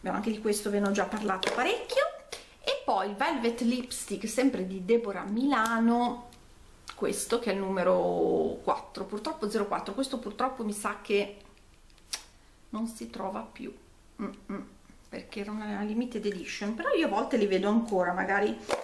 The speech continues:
in qualche O V S, magari è rimasto qualcosa. E poi ancora due rossetti e poi direi che ho terminato.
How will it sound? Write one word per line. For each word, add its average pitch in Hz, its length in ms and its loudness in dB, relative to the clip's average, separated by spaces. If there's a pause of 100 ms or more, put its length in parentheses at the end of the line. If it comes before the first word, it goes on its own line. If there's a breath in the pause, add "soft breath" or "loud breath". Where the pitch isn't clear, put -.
(260 loud breath)
in 214 140 -16
qualche 226 340 0
O 226 40 4
V 208 380 4
S, - 280 -2
magari 202 500 0
è 202 80 0
rimasto 208 500 -2
qualcosa. 208 920 -2 (1200 loud breath)
E 311 160 2 (140)
poi 208 680 2 (600)
ancora 240 480 2
due 262 200 0
rossetti - 600 -2
e - 100 -2
poi 196 140 -6
direi 196 260 0 (100)
che - 180 -4 (220)
ho 208 140 -6
terminato. - 840 -4